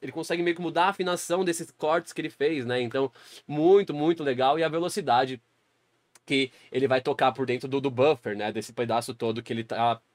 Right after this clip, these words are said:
que ele pegou. Ele vai se mexer dentro desse tempo do caso, né? Então, é muito, muito legal. Ó, e como cê-, como vocês podem ler aqui, ó, isso não, não, não altera o playback, né, do, da, do áudio. Então, é muito, muito interessante. Esse é um que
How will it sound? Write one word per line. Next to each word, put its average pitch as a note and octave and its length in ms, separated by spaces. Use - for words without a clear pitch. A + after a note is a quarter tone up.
que - 80
ele A2 80
pegou. A2+ 440
Ele G#2+ 60
vai G#2+ 120
se - 100
mexer A#2 280
dentro A2+ 360
desse A2 280
tempo A2+ 320
do A#2+ 100
caso, G2 340
né? F#2 120
Então, G#2+ 320
é D3 120
muito, D#3+ 600
muito C#3+ 640
legal. A#2 420
Ó, A#2+ 140
e A2+ 60
como C#3 200
cê-, C#3 140
como C3 160
vocês - 80
podem C3 180
ler C3 160
aqui, B2+ 160
ó, C3 80
isso B2+ 180
não, C#3+ 300
não, C#3+ 240
não C#3 120
altera C#3+ 440
o B2+ 80
playback, C#3+ 680
né, A#2 220
do, B2 340
da, B2+ 440
do C3 220
áudio. A#2+ 400
Então, A#2+ 180
é C3 60
muito, C3+ 540
muito C#3 380
interessante. C3 720
Esse G3+ 260
é G3+ 60
um E3 300
que C#3+ 280